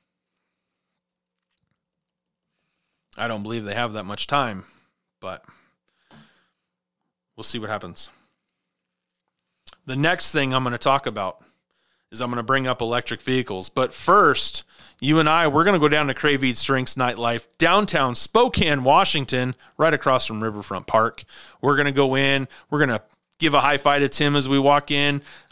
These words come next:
say hello to Jacob and the staff. I'm gonna get us a couple whiskeys. I'm gonna order us some of those cauliflower bites, and we're gonna sit down and we're gonna talk about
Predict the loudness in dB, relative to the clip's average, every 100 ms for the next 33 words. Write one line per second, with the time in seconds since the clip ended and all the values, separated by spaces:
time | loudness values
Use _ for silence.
0 | -10 -2 2 2 4 2 2 0 -2 -2
1 | -4 -2 0 2 2 0 -4 -2 -2 0
2 | 0 0 -4 -4 0 2 2 0 2 2
3 | -2 -8 -20 -6 0 2 4 4 6 6
4 | 4 -2 -4 _ _ _ _ _ _ _
5 | _ -2 0 2 2 0 -4 _ _ _
6 | _ _ -2 0 2 2 4 4 2 0
7 | 0 -4 -6 -6 _ _ _ _ _ _
8 | -8 -2 0 2 0 0 0 0 0 -2
9 | -2 -4 -6 0 2 2 0 0 -2 -2